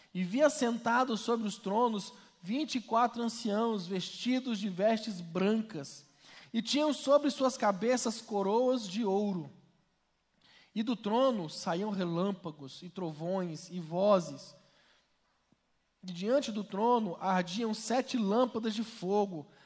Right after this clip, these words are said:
as quais são as se-, os sete Espíritos de Deus. E havia diante do trono um como o mar de vidro, semelhante ao cristal. E no meio do trono e ao redor do trono, quatro animais cheios de olhos,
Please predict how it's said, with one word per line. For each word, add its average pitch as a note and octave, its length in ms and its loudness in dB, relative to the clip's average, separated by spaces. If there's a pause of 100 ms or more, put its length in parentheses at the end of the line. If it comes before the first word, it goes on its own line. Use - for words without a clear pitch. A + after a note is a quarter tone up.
(140)
as E3 200 -2
quais A3 440 2
são G#3+ 260 -2
as G3 120 2
se-, A#3 420 -4
os G3 140 -8
sete B3+ 420 -2
Espíritos G#3+ 640 -6
de F3+ 100 -6
Deus. C3+ 480 -12 (720)
E A3+ 100 6
havia C4+ 460 6
diante C4+ 400 6
do C4+ 100 -2
trono A#3+ 680 0 (300)
um D#4+ 460 4 (100)
como C4 240 0
o A#3+ 40 0
mar A3+ 280 2
de A#3 140 -2
vidro, G3+ 440 -2 (160)
semelhante G3+ 640 -2
ao G3+ 60 -2
cristal. E3 800 -4 (280)
E G3+ 80 -2
no A#3 140 0
meio C#4 320 10
do C#4+ 100 0
trono A#3+ 580 2
e G#3 60 2
ao G#3 80 6
redor A3 440 2
do B3+ 100 -2
trono, G3 460 -2 (400)
quatro A#3 440 4
animais G3+ 560 2
cheios G#3+ 360 -2
de A3 120 -4
olhos, E3+ 480 0